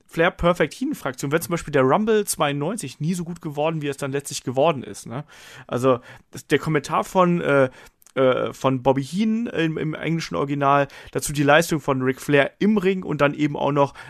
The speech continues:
Mister Perfect am Ring, also allein diese Jubelsequenzen am Ende, die sind einfach, äh, traumhaft und machen einfach tierisch viel Spaß, also, äh,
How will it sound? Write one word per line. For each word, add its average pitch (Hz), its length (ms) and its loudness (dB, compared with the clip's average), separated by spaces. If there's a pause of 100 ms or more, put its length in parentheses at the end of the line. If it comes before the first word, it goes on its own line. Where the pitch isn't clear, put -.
(100)
Mister 165 240 -4
Perfect 147 360 -4
am 165 160 2
Ring, 156 400 0
also 131 220 0 (220)
allein 151 240 8
diese 151 200 2
Jubelsequenzen 131 760 -2
am 113 80 -8
Ende, 117 180 -8
die 120 140 -6
sind 127 160 -6
einfach, 123 380 -6
äh, 117 180 -6
traumhaft 131 520 -2
und 120 60 -8
machen 117 180 -6
einfach 117 200 -12
tierisch 131 280 -10
viel 120 120 -16
Spaß, 117 420 -4
also, 113 280 -12 (580)
äh, 110 260 -4